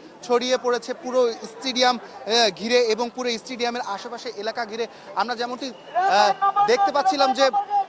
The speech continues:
আহ, এই চার নম্বর গেট এবং, আহ, আম-, চার নম্বর গেট, তিন নম্বর গেট এবং দুই নম্বর গেট, এই গেট দিয়ে সবচেয়ে বেশি সংখ্যক সমর্থকরা আসলে প্রবেশ করবে, আমরা তেমনটি আসলে জেনেছি।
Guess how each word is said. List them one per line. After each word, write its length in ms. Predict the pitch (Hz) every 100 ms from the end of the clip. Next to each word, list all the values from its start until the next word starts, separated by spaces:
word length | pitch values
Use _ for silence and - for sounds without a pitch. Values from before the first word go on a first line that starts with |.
| - - - - -
আহ, 400 | 160 180 196 302
এই 260 | 220 247 247
চার 180 | 254 226
নম্বর 320 | 254 262 -
গেট 220 | 254 494 381 392 403 392
এবং, 260 | 381 392 403
আহ, 340 | 403 202 202
আম-, 340 | 196 208 180 180
চার 180 | 226 214
নম্বর 240 | 220 240
গেট, 240 | 214 233 226 -
তিন 120 | 240
নম্বর 300 | 240 240 233
গেট 240 | 233 381 381
এবং 320 | - - 302 262 - 170
দুই 140 | 262
নম্বর 220 | 277 269 254
গেট, 220 | 214 247 - -
এই 140 | 226 254
গেট 180 | 247 -
দিয়ে 180 | 277
সবচেয়ে 600 | 262 311 269 277 285 302 240 190
বেশি 220 | - -
সংখ্যক 320 | 269 269 269 262
সমর্থকরা 540 | 254 240 240 262 254 220 - -
আসলে 380 | 202 233 233 233 311 - -
প্রবেশ 380 | 254 262 285 254
করবে, 240 | 262 220 277
আমরা 220 | 226 233 - -
তেমনটি 440 | 226 247 - 254
আসলে 380 | 226 - 247 214
জেনেছি। 460 | 196 226 226 240